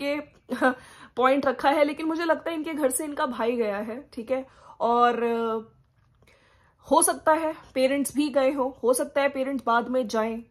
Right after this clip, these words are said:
ठीक है, लेकिन इस चीज को इतना हाईलाइट नहीं करना चाहिए। काफी कमेंट्स में है, इसलिए मैंने ये कमेंट लिया है। और ये मंडप वाली बात मुझे नहीं पता है, तो इस चीज पे मैं कोई कमेंट नहीं करूंगी। <coughs>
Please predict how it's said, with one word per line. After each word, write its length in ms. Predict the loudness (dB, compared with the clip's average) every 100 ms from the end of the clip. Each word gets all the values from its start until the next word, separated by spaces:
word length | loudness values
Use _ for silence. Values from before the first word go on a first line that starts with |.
| -12
ठीक 160 | -8 -6
है, 180 | -8 -10 -20 -14 -8
लेकिन 220 | -6 -6
इस 260 | -6 -6 -4
चीज 220 | -4 -4
को 140 | -4
इतना 220 | -4 -2
हाईलाइट 420 | 0 0 0 0 0
नहीं 180 | 0
करना 280 | 0 -2 -4
चाहिए। 220 | -6 -8 0
काफी 320 | 4 4 2
कमेंट्स 420 | 0 0 0 -4 -4
में 80 |
है, 140 | -4 -4
इसलिए 240 | -6 -8
मैंने 180 | -4 -4
ये 100 | -4
कमेंट 380 | -2 -2 -4 -8 -14
लिया 240 | -6 -2 -2
है। 240 | -4 -10 -14 -16 -2
और 160 | 0 2
ये 60 |
मंडप 360 | 2 2 2 4
वाली 180 | 2 4
बात 220 | 2 4
मुझे 200 | 2 -2
नहीं 240 | -2 -2 -2
पता 220 | -2 -2
है, 120 | -2
तो 60 | 0
इस 140 | 0
चीज 240 | 0 -6
पे 80 | -4
मैं 140 | -4 -4
कोई 140 | -6
कमेंट 380 | -4 -4 -4 -6
नहीं 280 | -6 -4 -2
करूंगी। 540 | 2 2 0 -6 -10 _ _ _ _ _ _ _ _ _ _ _ _ _ _ _ _ _ _ _ _ _ _ _ _ _ _ _ _ _ _ _ _ _ _ _ -6
<coughs> 540 | -4 -4 -6 -8 -18